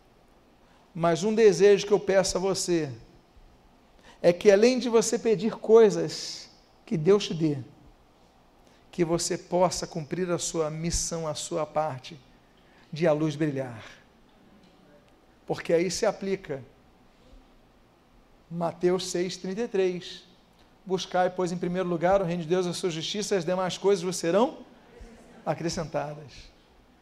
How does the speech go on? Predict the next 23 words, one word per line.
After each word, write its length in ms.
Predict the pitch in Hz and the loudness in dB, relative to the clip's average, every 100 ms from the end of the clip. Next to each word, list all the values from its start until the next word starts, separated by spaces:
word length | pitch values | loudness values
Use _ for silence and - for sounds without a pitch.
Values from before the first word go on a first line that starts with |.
| _ _ _ _ _ | _ _ _ _ _
É 120 | - 185 | 0 0
aquilo 320 | 190 240 220 | 2 -2 -2
que 80 | 165 | -2
diz 200 | 220 190 | -4 0
o 40 | |
salmista: 600 | 208 175 220 - 147 131 - - _ _ - - _ _ _ - | 0 2 -2 -4 -6 -10 -14 -20 _ _ -20 -20 _ _ _ -6
"Agrada-te 640 | 175 156 202 202 185 185 | -4 2 2 2 -2 -8
do 80 | 180 | -6
Senhor, 500 | - 180 185 151 - - - - 190 - - - | -6 -4 -4 -6 -12 -20 -20 -18 -18 -18 -20 -4
e 80 | 170 | 0
Ele 160 | 165 170 | 2 0
satisfará 720 | - 185 - 175 156 151 120 - _ _ _ - | -2 -4 -2 0 0 -2 -6 -18 _ _ _ -4
os 160 | 170 | -2
desejos 800 | 143 147 131 180 170 175 - - - _ - | 0 -2 2 2 0 -6 -12 -16 -20 _ -12
do 140 | 151 | -10
teu 180 | 147 180 | -4 -2
coração." 720 | 180 175 170 170 - 160 156 120 _ _ _ _ _ _ _ _ _ _ _ _ _ _ _ _ _ _ _ | 0 0 0 0 -4 -8 -10 -14 _ _ _ _ _ _ _ _ _ _ _ _ _ _ _ _ _ _ _
Aí 140 | 170 160 | -4 -4
você 260 | 160 170 | -4 -6
se 140 | - 165 | -6 -4
agrada 340 | 143 151 156 | -2 -2 -2
do 60 | 147 | -6
Senhor, 460 | - 156 143 135 | -10 -10 -12 -12